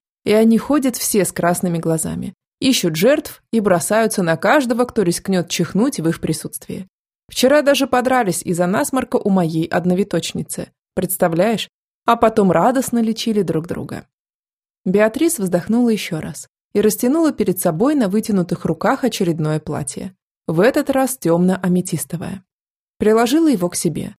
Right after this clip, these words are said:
и мы обе вздохнули, восторженно разглядывая её отражение в зеркале. Цвет подруги невероятно шёл,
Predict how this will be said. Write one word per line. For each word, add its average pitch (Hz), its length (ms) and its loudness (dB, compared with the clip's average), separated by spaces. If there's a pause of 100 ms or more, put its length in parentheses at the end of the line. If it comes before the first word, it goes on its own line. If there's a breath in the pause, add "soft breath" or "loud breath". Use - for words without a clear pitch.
(260)
и 233 80 4
мы 226 240 6
обе 285 240 2
вздохнули, 214 640 0
восторженно 233 680 0
разглядывая 220 640 0
её 170 300 -2
отражение 160 640 -2
в 160 40 -10
зеркале. 202 560 -10 (640)
Цвет 185 440 2
подруги 220 400 0
невероятно 180 840 0
шёл, - 380 -12